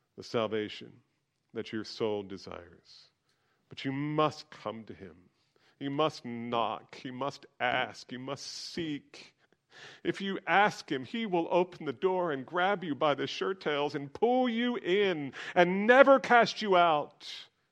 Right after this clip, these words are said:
Come to him and say, "Lord, I have nothing to offer you but my sin. Will you receive me?" And he will,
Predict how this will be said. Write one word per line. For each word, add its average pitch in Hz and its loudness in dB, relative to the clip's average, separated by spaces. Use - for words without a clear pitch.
Come 240 6
to 202 10
him 147 4
and 143 2
say, 202 4
"Lord, 180 6
I 214 8
have 196 4
nothing 220 6
to 190 2
offer 208 6
you 160 2
but 175 4
my 156 2
sin. 180 2
Will 185 6
you 254 4
receive 254 4
me?" 117 0
And 107 -14
he 117 -8
will, 107 -6